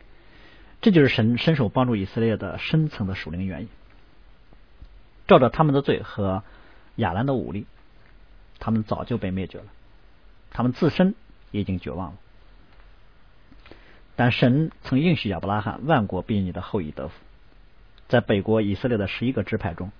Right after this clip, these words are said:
依然有被拣选和蒙拯救的上帝的子民。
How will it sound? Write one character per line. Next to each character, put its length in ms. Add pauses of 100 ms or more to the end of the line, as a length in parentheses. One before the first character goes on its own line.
(680)
依 140
然 260
有 240 (160)
被 120
拣 280
选 200
和 160
蒙 280
拯 120 (100)
救 120
的 140
上 180
帝 60
的 140
子 100
民。 80